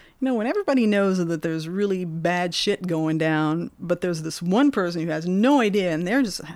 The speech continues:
operating normally, it's, it's a pretty, uh, weird situation. So, you know, I was really happy, though,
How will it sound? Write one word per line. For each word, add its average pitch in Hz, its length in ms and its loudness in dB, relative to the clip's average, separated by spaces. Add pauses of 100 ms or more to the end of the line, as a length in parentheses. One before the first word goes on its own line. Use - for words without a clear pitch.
operating 175 800 0 (160)
normally, 175 920 2 (140)
it's, 165 260 -10 (260)
it's - 140 -14
a - 40 -12
pretty, 220 360 -2 (200)
uh, 160 320 -2 (240)
weird 185 440 0
situation. 156 880 -2
So, 156 380 -2 (460)
you - 80 -4
know, 151 100 -2
I 180 100 0
was 180 320 -2
really 175 280 0
happy, 156 360 -2
though, 151 300 -4